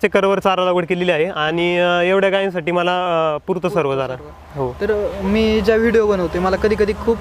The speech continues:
Speaker 2: कमेंट येतात, "आमच्याकडे जमीन नाही, पण आम्हाला गायपालन हा व्यवसाय करायचा आहे किंवा कालवड पालन करायचं आहे," तर त्यांनी करू शकतात का ते?
Speaker 1: शंभर टक्के करू शकतात, ते पण निश्चित परवडण्यासारखं आहे, कारण, अ, आपण एक एकर समजा मका
Speaker 2: हा, हा.
Speaker 1: आपण दहा हजाराची मका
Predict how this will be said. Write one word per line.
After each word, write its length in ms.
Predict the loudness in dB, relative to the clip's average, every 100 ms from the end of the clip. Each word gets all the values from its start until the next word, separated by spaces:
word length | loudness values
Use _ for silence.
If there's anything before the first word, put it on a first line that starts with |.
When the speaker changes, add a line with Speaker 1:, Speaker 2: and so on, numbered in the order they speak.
| 0
Speaker 2:
कमेंट 280 | 0 2 0
येतात, 200 | 0 0 -4 -10 -8 -4
"आमच्याकडे 440 | -2 0 2 2 2
जमीन 300 | 2 2 0
नाही, 220 | 0 0
पण 180 | -2 -2
आम्हाला 240 | 0 0
गायपालन 480 | 0 -2 -2 -2 -2
हा 80 | -2
व्यवसाय 340 | -2 0 0
करायचा 340 | 0 0 -2 -4
आहे 120 | -2
किंवा 280 | 0 0 0
कालवड 320 | -2 0 0
पालन 240 | -2 -2
करायचं 340 | -2 -2 0 0
आहे," 140 | 0
तर 60 | 2
त्यांनी 520 | 0 0 0 0 0
करू 140 | 2
शकतात 260 | 0 0 0
का 300 | 0 0 0 0 2 2 4
ते? 60 |
Speaker 1:
शंभर 240 | 4 4 2
टक्के 200 | 0 2
करू 200 | 2 2
शकतात, 340 | 0 2 -2 -2 -2
ते 80 | 0
पण 180 | 2
निश्चित 240 | 2 0 -2
परवडण्यासारखं 640 | 0 2 2 2 0 0
आहे, 140 | -2 -2 -10 -18 -8 0
कारण, 400 | 0 2 2 2
अ, 300 | 4 2 2
आपण 340 | 0 -2 -2 0
एक 220 | 0 0
एकर 220 | -2 -4
समजा 320 | -2 -2 0
मका 300 | 0 -2 -2 -4 -14 -20
Speaker 2:
हा, 60 | -20
हा. 180 | -6 -4
Speaker 1:
आपण 220 | -2 2
दहा 220 | 2 2
हजाराची 320 | 2 0 0
मका 220 | -2 0